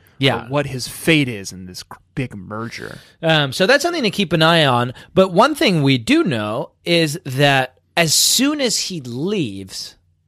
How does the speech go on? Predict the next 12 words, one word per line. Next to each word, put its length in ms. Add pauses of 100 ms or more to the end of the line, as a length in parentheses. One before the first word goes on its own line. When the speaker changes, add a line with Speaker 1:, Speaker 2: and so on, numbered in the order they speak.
Speaker 1:
something 480
happens 540
to 100
Marianne. 580 (540)
Speaker 2:
Well, 340
I 100
don't 120
wanna 160
move 220
on 140
quite 220
yet. 240